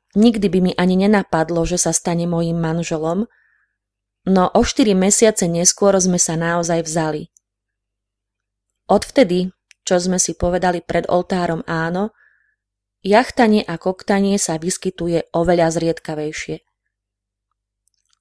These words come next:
O pár mesiacov neskôr som sa Martinovi priznala, aký na mňa urobil prvý dojem. Zasmial sa a povedal,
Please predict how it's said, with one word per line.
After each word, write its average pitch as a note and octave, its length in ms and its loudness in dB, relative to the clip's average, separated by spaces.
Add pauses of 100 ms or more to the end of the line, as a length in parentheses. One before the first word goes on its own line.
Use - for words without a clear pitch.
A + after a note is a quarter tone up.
(300)
O F#3+ 160 10
pár G#3 260 2
mesiacov F3+ 600 0
neskôr G3+ 420 0
som F#3 240 -2
sa E3+ 160 -2
Martinovi E3 640 -4
priznala, G3 500 0
aký F3+ 320 -2
na F3+ 160 2
mňa E3+ 240 -2
urobil E3+ 400 0
prvý D#3+ 240 -2
dojem. D3+ 480 -4 (1700)
Zasmial G3+ 560 4
sa G#3+ 240 2
a F3+ 60 -4
povedal, F#3+ 560 2